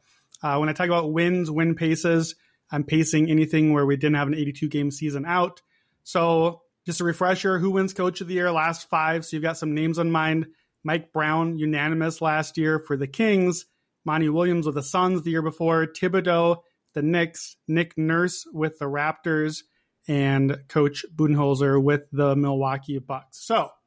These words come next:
I've got three rules. They're kind of all similar but escalating. To win Coach of the Year, rule number one, you gotta win a lot of games. Always a shocker with my rule number one, right? <laughs> Like, coming out of the gates firing on these. These thirteen guys averaged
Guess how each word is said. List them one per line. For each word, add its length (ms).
I've 60
got 340
three 240
rules. 460
They're 100
kind 240
of 140
all 260
similar 540
but 220
escalating. 800
To 140
win 160
Coach 300
of 60
the 60
Year, 160
rule 160
number 240
one, 400
you 120
gotta 100
win 100
a 60
lot 180
of 60
games. 560
Always 300
a 40
shocker 480
with 180
my 120
rule 240
number 260
one, 260
right? 240
<laughs> 40
Like, 200
coming 240
out 140
of 80
the 40
gates 300
firing 480
on 220
these. 340
These 160
thirteen 340
guys 460
averaged 840